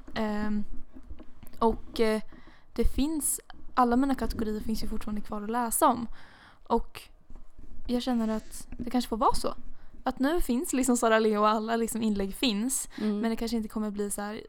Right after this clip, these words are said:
Speaker 1: lika intensivt. Och om jag fortsätter med bloggen, som att jag tror att jag kommer göra, så kommer det inte vara varje dag. Och så. Och det är där jag måste fundera på inför tvåtusen nitton vad jag vill.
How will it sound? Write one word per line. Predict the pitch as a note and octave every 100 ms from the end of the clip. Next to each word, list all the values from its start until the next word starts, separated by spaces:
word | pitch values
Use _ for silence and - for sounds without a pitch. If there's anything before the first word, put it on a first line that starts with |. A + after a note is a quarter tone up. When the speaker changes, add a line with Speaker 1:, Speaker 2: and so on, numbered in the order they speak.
| - - -
Speaker 1:
lika | A#3 G#3+ - G#3+ G#3 G#3+ G#3 - -
intensivt. | A3+ A3 G#3+ G#3+ D4 - - - - - -
Och | A#3 -
om | B3+ D4
jag | C#4+ C4+ -
fortsätter | - C4 A3 G#3 G#3
med |
bloggen, | G3+ A3 G#3+ A3
som | A3+ G#3+
att | G#3+ A3+
jag | A3
tror | B3 C#4
att | C#4+
jag | C#4
kommer | C4 A#3
göra, | G#3+ A3+ - - -
så | -
kommer | - A3+ A3
det |
inte | A3 G#3+
vara | G#3+ G#3 A3
varje | C4+ A#3+ G#3+
dag. | G#3 G#3 G#3 - - - - - _ -
Och | A3 G#3+ - - - - - -
så. | - G#3
Och | - - A3
det | A3+
är | A#3
där | A3+ A#3+
jag | A3
måste | G#3 -
fundera | G3+ G#3+ G#3+ A3+
på | -
inför | G#3 -
tvåtusen | G#3 - G#3
nitton | G#3 G#3
vad | G3+
jag | G#3
vill. | G#3 A#3 -